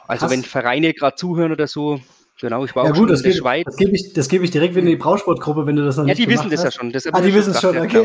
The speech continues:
Speaker 1: klar. Die haben
Speaker 2: <laughs>
Speaker 1: gesagt, die haben
Speaker 2: Sehr
Speaker 1: gla-,
Speaker 2: gut.
Speaker 1: die haben gleich gesagt, "Ist sofort gebucht." <laughs>
Speaker 2: Ja, ja. Ja, das ist halt,
Speaker 1: Genau.
Speaker 2: das ist halt auch das Schöne, ähm, wir haben uns ja auch, äh, äh, lang finden müssen, beziehungsweise haben uns die, oder das Gericht, äh,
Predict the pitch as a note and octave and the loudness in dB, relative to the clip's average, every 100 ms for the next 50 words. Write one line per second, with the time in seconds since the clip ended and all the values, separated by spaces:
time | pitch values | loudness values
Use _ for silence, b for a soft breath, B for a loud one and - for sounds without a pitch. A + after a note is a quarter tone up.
0 | - - - A#3 - F3 F#3 G3+ A3 G3+ | 2 -2 0 -2 0 -2 0 -4 -2 -4
1 | G3 F#3+ E3+ G3+ G#3 G#3+ G#3+ A3 G3 - | -2 -2 0 -2 2 0 0 -2 -4 -2
2 | A#3+ - - - G#3 G3+ E3+ D3+ C#3 - | -4 -4 -4 -2 0 -2 -4 -8 -10 -4
3 | - - F3+ F#3+ F#4+ F#3 F3+ - F#4 - | -4 0 0 0 -2 -2 -2 -2 -8 -6
4 | C#4+ G3+ G#3+ B3+ B3 A#3+ - B C3+ B3 | -4 -2 0 0 0 0 -6 B -2 -2
5 | A#3 B3+ A#3+ A3+ G3+ - G#3 - G3+ G#3+ | 0 0 0 -4 -6 -4 -6 -2 0 0
6 | G#3+ F#3 F3+ F#3 F3+ B - E3 G3 G3+ | 0 0 0 -2 -10 B -2 -2 0 -4
7 | E3 E3 G3 G3 D#3+ D#3 D#3 D3+ D3+ D3 | -4 -2 -2 -4 -8 -6 -4 -4 -4 -4
8 | D3 D#3+ G3+ G3+ F#3+ G3+ A#3 G3+ G3 F#3 | -2 -4 -4 -8 -4 -2 -2 -2 -6 -6
9 | F#3 F3 F3 F3 E3+ C#3+ D3+ D#3 C3+ D#3 | -8 -4 -2 -2 -2 -4 -4 -4 -4 -4
10 | D3+ C#3+ - - C#3+ C#3 C#3 C3 C3 B2+ | -6 -8 -12 -10 -6 -4 -4 -4 -6 -6
11 | B2+ C3+ D3+ F#3+ - D3+ C#3 C3+ | -6 -4 -4 -6 -12 -6 -4 -2